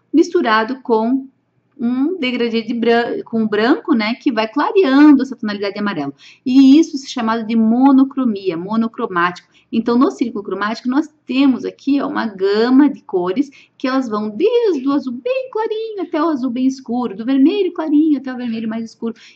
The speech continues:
E todas as cores acontecem isso. Se eu trabalhar com monocromia, vai funcionar.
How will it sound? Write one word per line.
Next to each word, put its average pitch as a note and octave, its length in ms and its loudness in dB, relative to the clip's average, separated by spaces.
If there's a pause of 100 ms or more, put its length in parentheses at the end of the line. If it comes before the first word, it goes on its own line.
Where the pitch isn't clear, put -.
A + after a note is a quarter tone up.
E D4 220 2
todas E4 360 -4
as A3 140 -10
cores G#3+ 320 -6
acontecem A#3+ 680 -4
isso. - 160 -10 (220)
Se - 160 -6
eu C4+ 160 0
trabalhar F#3+ 540 -6 (340)
com A#3 340 -2 (140)
monocromia, C4+ 880 0 (300)
vai C4+ 180 -2
funcionar. C4+ 680 -4